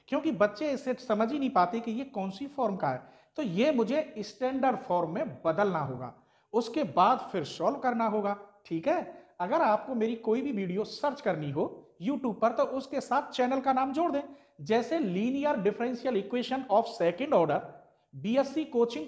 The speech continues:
अलीगढ़ लिख देंगे तो YouTube पे सबसे ऊपर निकल के आ जाएगा। मैकेनिक्स की सारी वीडियो पढ़िए, कोई सा भी लेक्चर आपको ढूंढना हो चैप्टर, उसके साथ चैनल का नाम जोड़ दें तो वो टॉपिक सबसे ऊपर निकल के आ जाएगा। वैसे मैंने लिंक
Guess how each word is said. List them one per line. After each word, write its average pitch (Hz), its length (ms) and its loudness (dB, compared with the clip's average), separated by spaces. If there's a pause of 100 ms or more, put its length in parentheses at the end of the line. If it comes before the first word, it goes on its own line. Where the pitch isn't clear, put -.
(120)
अलीगढ़ 277 260 2
लिख 196 140 0
देंगे 180 260 -2
तो 247 120 -4
YouTube 208 420 -4
पे 311 80 -2
सबसे 247 340 -2
ऊपर 233 180 0
निकल 185 240 0
के 156 100 -2
आ 131 100 -2
जाएगा। 202 300 0 (400)
मैकेनिक्स 262 580 2
की 320 140 -4
सारी 277 400 -2
वीडियो 254 300 0
पढ़िए, 240 300 0
कोई 302 360 2
सा 262 180 4
भी 254 80 0
लेक्चर 208 340 2
आपको 190 260 4
ढूंढना 185 280 0
हो 240 160 4
चैप्टर, 247 460 2 (300)
उसके 285 300 -2
साथ 269 300 0
चैनल 262 360 2
का 233 120 2
नाम 170 260 0
जोड़ 185 180 2
दें 208 180 2 (240)
तो 247 120 2
वो 139 240 4
टॉपिक 233 380 0
सबसे 269 400 -4
ऊपर 220 240 0
निकल 160 240 0
के 156 100 -2
आ 147 100 2
जाएगा। 139 340 -2 (280)
वैसे 262 340 2
मैंने 226 240 2
लिंक 226 280 2